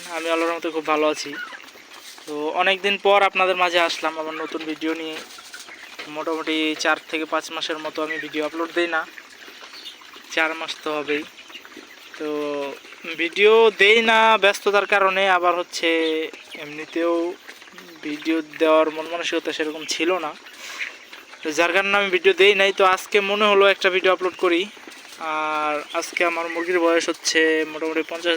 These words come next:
দিন প্লাস হইছে, কিন্তু মুরগির সাইজটা একটু কম, গ্রোথটা একটু কম আসছে। ঠান্ডা আছে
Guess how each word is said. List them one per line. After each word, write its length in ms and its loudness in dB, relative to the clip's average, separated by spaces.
দিন 120 -6
প্লাস 300 0
হইছে, 260 -6
কিন্তু 260 -14
মুরগির 320 -4
সাইজটা 360 2
একটু 180 -4
কম, 200 2
গ্রোথটা 420 -6
একটু 140 -8
কম 200 -6
আসছে। 220 -8
ঠান্ডা 320 -2
আছে 180 -8